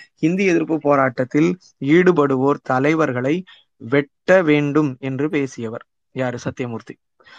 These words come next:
இதை மெயில் பத்திரிகை மட்டும், மட்டும் கண்டித்து, ஆ, கடற்கரையில் பெரியார் பேசிய போது ஐம்பதாயிரம் பேர் கலந்து கொண்டார்கள். அரசுக்கு எதிராக தீர்மானங்கள் மீது ஐம்பதாயிரம் பேர் ஒட்டு,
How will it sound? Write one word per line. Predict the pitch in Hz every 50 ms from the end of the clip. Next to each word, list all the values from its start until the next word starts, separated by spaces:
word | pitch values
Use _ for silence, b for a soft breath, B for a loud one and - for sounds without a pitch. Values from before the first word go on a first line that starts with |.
| B B B B B _ _ _ _ _ _ _ _ _ _
இதை | - 180 185 208 208 214 233 - -
மெயில் | - 139 135 143 151 165 180 202 226 233 226 -
பத்திரிகை | - 160 139 - 165 165 151 - 147 147 165
மட்டும், | 165 143 139 131 - - 175 170 160 143 - _
மட்டும் | 139 135 135 131 - - 151 160 185 226 - _
கண்டித்து, | - - 139 143 165 165 185 156 - - 143 139 170 - - _ _ _ _ _ _ _ _ -
ஆ, | 151 147 147 143 143 143 143 143 143 143 143 143 143 143 _ _ _ _ _ _
கடற்கரையில் | _ - 151 156 170 196 190 - 165 143 139 131 131 143 160 185 - _
பெரியார் | - 147 143 147 165 165 165 170 170 156
பேசிய | 151 147 147 147 - - 143 123
போது | 117 123 117 135 147
ஐம்பதாயிரம் | 139 131 139 151 160 170 165 170 165 160 147 143
பேர் | 131 139 147
கலந்து | 156 - 131 127 131 135 127
கொண்டார்கள். | 117 117 110 113 110 110 110 135 139 - _ _ B B B B B
அரசுக்கு | 123 135 160 185 185 - 220 180 185
எதிராக | 165 156 151 143 143 139 147 151
தீர்மானங்கள் | - - 156 165 170 160 151 147 143 139 139 135 131 120
மீது | 123 127 123 117 139 147
ஐம்பதாயிரம் | 135 127 143 151 160 160 160 156 151 147 139 131
பேர் | 123 127 139 151
ஒட்டு, | 151 135 131 135 - _ _ _ _ _ _ - 151 156 190 226